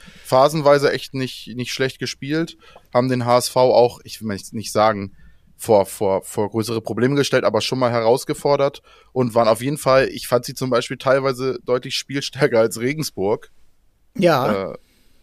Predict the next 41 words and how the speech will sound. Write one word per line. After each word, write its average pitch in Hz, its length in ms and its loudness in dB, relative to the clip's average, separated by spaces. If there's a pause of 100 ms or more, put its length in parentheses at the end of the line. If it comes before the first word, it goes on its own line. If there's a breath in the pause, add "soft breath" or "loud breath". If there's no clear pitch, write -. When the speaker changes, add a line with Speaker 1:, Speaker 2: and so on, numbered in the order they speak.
(180)
Speaker 2:
kann 147 120 -4
man 160 200 -4
so 170 100 4
Speaker 1:
und - 60 6
Speaker 2:
sagen, 131 340 2
ja. 123 260 -14 (280)
Speaker 1:
Ja, 127 100 4
ja, 127 240 4
die 117 140 -12
sind, 131 200 0
die 117 160 -8
sind 123 280 -4
jetzt 175 200 2
wieso 151 380 4
nicht 156 160 -2
mehr 135 100 0
ganz 147 200 2
so 165 60 -4
schlecht 160 280 -2
wie 160 60 2
am 139 80 0
An-, 147 340 -4
Anfang 143 340 -8
der 135 120 -2
Saison, 135 240 -4
seitdem 131 260 -8
sie 123 80 -10
den 127 120 -6
Trainer 131 240 -4
gewechselt 127 420 -8
haben, 127 180 -4 (320 loud breath)
sind 123 240 -4
sie 131 60 0
ja 127 60 2
so 120 80 -2
ein 117 100 -4
bisschen 139 260 0
auf 110 100 2
dem 135 100 -6
aufsteigenden 120 640 -2
Ast. 120 420 -4